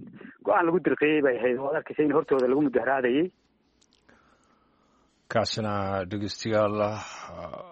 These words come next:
Speaker 2: waxa uu ahaa wasiirka warfaafinta ee Puntland, Maxamuud Caydi Dirir, oo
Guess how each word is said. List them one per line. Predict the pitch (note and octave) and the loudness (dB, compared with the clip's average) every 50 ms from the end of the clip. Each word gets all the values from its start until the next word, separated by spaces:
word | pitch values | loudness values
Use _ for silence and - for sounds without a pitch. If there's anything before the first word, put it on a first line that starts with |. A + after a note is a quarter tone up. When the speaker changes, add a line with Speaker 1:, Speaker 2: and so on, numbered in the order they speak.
| - - - - - - - - - - - - - - | -18 -18 -18 -18 -20 -18 -18 -18 -16 -16 -16 -14 -12 -10
Speaker 2:
waxa | A2+ - - G#2 G2 G2 G2+ | -10 -8 -6 -6 -4 -4 -4
uu | G#2 G#2 G2 F#2+ | -4 -6 -6 -6
ahaa | F2+ F#2 F#2 F#2+ G#2 - B2+ C3 B2+ A2 - - - - - - A2+ - G#2+ | -8 -8 -4 -2 0 0 0 0 -2 -6 -10 -14 -18 -20 -20 -20 -16 -12 -8
wasiirka | G2+ G#2 G#2+ B2+ E3+ F3 - - D#3 C#3+ C3+ C#3 B2+ A#2+ A2 - - - - - - | -6 -4 0 0 0 0 0 0 2 2 4 2 0 -2 -6 -12 -16 -18 -20 -14 -6
warfaafinta | - C3 B2 A2+ B2+ A#2+ A2+ - C3+ A#2+ - B2+ B2+ G#2+ D#2 - | -6 -4 -2 0 0 -2 -2 -2 -6 -4 -2 -2 -2 -2 -4 -6
ee | B2 A2 G#2+ G#2+ G#2 G#2 G2+ | -6 -6 -4 -4 -4 -4 -6
Puntland, | G2 A2 C#3+ D3 - D3+ B2+ A#2+ A2 G#2+ | -4 -6 -6 -6 -4 -4 -2 -2 -2 -2
Maxamuud | G#2 G2 - A2 A#2 C3 C3 B2 G#2+ | -4 -4 -6 -6 -4 -4 -4 -4 -4
Caydi | G#2 G2+ G#2+ A2+ A2+ A2 B2 B2 | -6 -6 -6 -6 -6 -4 -6 -6
Dirir, | A#2 A2+ B2+ D3+ D#3 D3+ C#3+ C3+ - | -4 -2 0 0 2 0 -2 -4 -6
oo | B2 A#2+ | -6 -4